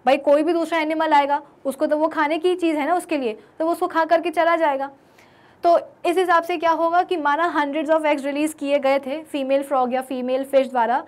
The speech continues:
लेकिन आप बोल, देख सकते हो कि कुछ पानी में यूं ही बह जा रहे हैं, कुछ को एनिमल्स आकर के खा रहे हैं।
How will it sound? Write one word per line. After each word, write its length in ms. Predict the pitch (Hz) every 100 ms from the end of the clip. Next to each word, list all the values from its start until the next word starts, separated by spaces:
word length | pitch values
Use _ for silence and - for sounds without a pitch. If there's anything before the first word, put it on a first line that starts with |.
| - - -
लेकिन 260 | 269 277 285
आप 160 | 277
बोल, 340 | 254 294 302 247
देख 160 | 240 330
सकते 280 | - - 269
हो 180 | 285 311
कि 140 | 311
कुछ 180 | 311 294
पानी 300 | 262 247 269
में 120 | 294
यूं 200 | 262 262
ही 100 | 311
बह 200 | 277 269
जा 180 | 269 254
रहे 140 | 262
हैं, 240 | 262 277 - - - -
कुछ 180 | 294
को 500 | - 285 277 277 269 -
एनिमल्स 400 | 247 262 277 302
आकर 360 | - 262 269 269
के 140 | 285
खा 220 | 285 269
रहे 240 | 262 262 269
हैं। 220 | 262